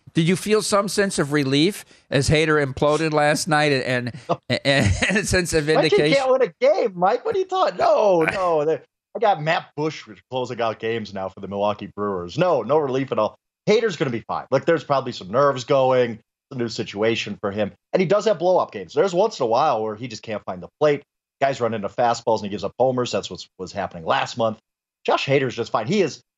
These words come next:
Speaker 2: look, Edwin Diaz, awesome. Jordan Romero, whatever. Josh Hader's still the best <laughs> reliever in baseball, and the Padres got a good one. He's gonna be just fine for them, and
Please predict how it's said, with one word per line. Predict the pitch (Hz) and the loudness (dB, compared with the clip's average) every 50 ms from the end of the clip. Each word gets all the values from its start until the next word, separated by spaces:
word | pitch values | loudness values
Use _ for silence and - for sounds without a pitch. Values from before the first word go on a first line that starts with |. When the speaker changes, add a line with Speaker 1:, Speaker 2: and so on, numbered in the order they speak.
| _ - | _ -2
Speaker 2:
look, | 185 170 - - _ _ _ _ _ _ _ _ _ | -2 -2 -2 -6 _ _ _ _ _ _ _ _ _
Edwin | 175 175 165 160 | -2 0 0 -2
Diaz, | 135 143 135 127 120 104 113 | 0 2 2 2 2 2 0
awesome. | 113 110 110 107 - - 92 85 - | 2 2 2 0 -2 -8 -12 -12 -2
Jordan | - 143 151 143 135 | 2 2 2 4 2
Romero, | 120 123 117 110 104 98 | 2 2 4 4 4 4
whatever. | 107 120 120 117 113 98 95 87 - _ _ _ _ - | 2 2 2 2 0 0 -2 -8 -10 _ _ _ _ -2
Josh | 185 233 277 - | -2 -2 0 -2
Hader's | 262 269 185 - | -4 -4 -4 -4
still | - 151 147 | 0 0 0
the | 127 | 0
best | 107 147 147 135 - | 2 0 0 0 0
<laughs> | 123 | -2
reliever | 120 123 - - - 117 104 104 | -4 -4 -2 -2 -2 -2 -2 -6
in | 98 | -6
baseball, | 92 - - 123 113 - - - 98 90 87 - | -8 -6 -4 -4 -4 -4 -4 -4 -2 -2 -2 0
and | 120 120 120 113 98 - _ _ _ _ _ - | 0 0 0 0 -2 -6 _ _ _ _ _ -10
the | 113 | -4
Padres | - 156 160 156 143 139 131 107 - | -2 -2 -2 0 -2 -4 -4 -4 -4
got | 123 120 110 | -4 -4 -4
a | 101 | -4
good | 90 107 90 | -6 -8 -10
one. | 90 82 - - | -10 -14 -10 -6
He's | 131 139 139 127 110 | -2 -2 -2 -2 -2
gonna | - 175 180 170 | -2 0 0 2
be | 147 147 | 0 -2
just | 104 90 - - 156 147 143 - - | -4 -4 -2 -2 0 0 0 -2 -2
fine | - 127 123 123 117 107 | -2 0 0 0 -2 -4
for | 120 110 | -4 -2
them, | 110 117 120 117 117 | 0 0 2 0 0
and | 110 107 | -6 -8